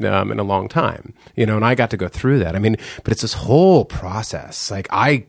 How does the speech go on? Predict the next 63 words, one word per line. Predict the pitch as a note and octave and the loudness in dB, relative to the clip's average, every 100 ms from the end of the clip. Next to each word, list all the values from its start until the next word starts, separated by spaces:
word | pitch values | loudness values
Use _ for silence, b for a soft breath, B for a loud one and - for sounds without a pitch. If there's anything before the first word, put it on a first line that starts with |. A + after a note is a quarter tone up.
| - B B B | -18 B B B
I | G#2+ B2+ | -4 -2
was | A2 G#2 | -2 -2
mean | G#2 B2 C#3+ | 0 2 4
to | D3 | 4
her. | C#3 D#3 D#3+ E3 D#3+ - - | 4 4 2 0 -6 -8 0
Like, | G#2+ - | 0 0
I | A#2+ C3+ | 0 0
was | B2+ | 2
eighteen | B2+ F3 - F3+ | -2 -2 -2 0
years | E3 C3 | 2 0
old | G2 E2+ - | -2 -4 -6
and | - G#2+ | -4 2
we | G#2 | 2
were | |
in | - B2+ | 4 2
the | |
dorms | A#2+ G#2 F2+ E2 - F#2 - | 0 0 0 0 -4 -8 -6
at | F#2+ | -4
Chico | - G2 G2 | -2 0 0
State. | - - F2 - - B B B B - | -2 -2 -2 -4 -12 B B B B -6
And | G#2+ G2+ G2 G2+ - | -4 -4 -4 -6 -6
I | A2 C#3+ D#3 | -2 -2 -2
thought, | C#3 | -4
I | A#2+ C#3+ | 0 2
always | C3+ C3+ | 2 0
played, | - A#2 G2+ | 0 -2 0
like, | G#2+ | 0
I'm | C#3 E3 | 0 2
okay | D3 C#3+ | 2 0
with | C3 A2 | 0 2
being, | C3 B2 | 0 0
people | - C3 B2 | -2 -2 0
being | A#2+ | 2
gay. | A#2+ A#2 | 4 4
I'm | B2+ | 4
okay | C3 B2+ A#2 | 2 0 0
with | |
being | A#2 G#2+ | 0 0
people | A#2 G#2 | -2 -2
being | G#2 | -2
gay. | G#2 G#2 - B B B | -2 -4 -6 B B B
Well, | B2 | 0
we | G3 | 2
had | G#3 | 0
a | |
fire | - A#2 F#2 | 0 0 0
alarm | F#2+ - - - | -4 -10 -16 -8
one | G2 G2 | -6 -2
night | F#2+ F2+ | -2 -4
at | |
one | F#2 F#2+ G2 | -2 0 0
A | G2 | -2
M. | F#2+ - - _ B B B B - | -6 -12 -20 _ B B B B 0
And | G#2 F#2 F#2 A2 | 2 2 0 -2
everybody | G#2+ A2+ G#2+ | 0 0 0
has | G2+ | -2
to | - | -2
f-, | E2+ _ - - | -6 _ -20 -18
file | - G2+ A#2 B2 | -2 2 4 2
out | - F#2+ - | 0 -2 -2
of | F#2 F#2 | -6 -6
the | F#2 | -8
dorms | F2+ D#2+ - - | -8 -12 -14 -18